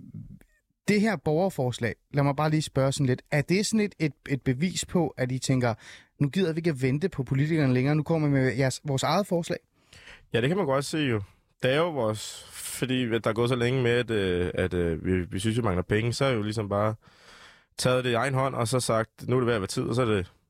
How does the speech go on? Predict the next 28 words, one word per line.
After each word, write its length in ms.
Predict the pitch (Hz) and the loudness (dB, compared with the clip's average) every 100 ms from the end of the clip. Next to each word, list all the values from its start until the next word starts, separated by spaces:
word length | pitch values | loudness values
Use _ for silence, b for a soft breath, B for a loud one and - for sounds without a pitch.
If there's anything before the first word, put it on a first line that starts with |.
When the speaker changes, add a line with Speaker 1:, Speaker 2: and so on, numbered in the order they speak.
| _ _ - | _ _ -2
Speaker 2:
"Nu 120 | 120 | 2
vil 100 | 92 | 2
vi 60 | |
gerne 120 | 92 90 | 2 2
have 140 | 92 | 2
det, 100 | 104 | 0
for 260 | - 107 92 | -2 -2 0
at 100 | 87 | -2
vi 60 | 92 | -2
kan 120 | 92 | -2
gøre 80 | 82 | 0
det 20 | |
mere 220 | 90 82 - | 0 0 0
attraktivt." 440 | - 95 110 85 _ - | -2 -4 -4 -6 _ -2
Speaker 1:
Hmm. 180 | 165 185 B B B | 0 0 B B B
Øh, 140 | 156 139 | -2 0
Carl 180 | 160 | 0
Emil, 280 | 151 151 131 | 2 0 0
det 80 | 165 | 0
her, 360 | 202 160 127 113 | 2 2 0 0
øh, 60 | |
to 140 | - 190 | -2 -2
komma 200 | 180 143 | 0 0
fem 140 | 165 | 2
millioner, 380 | 151 165 180 139 | 2 0 2 0
I 80 | 123 | 2
så, 220 | 147 135 | 0 0
eller 220 | 131 113 | -2 -2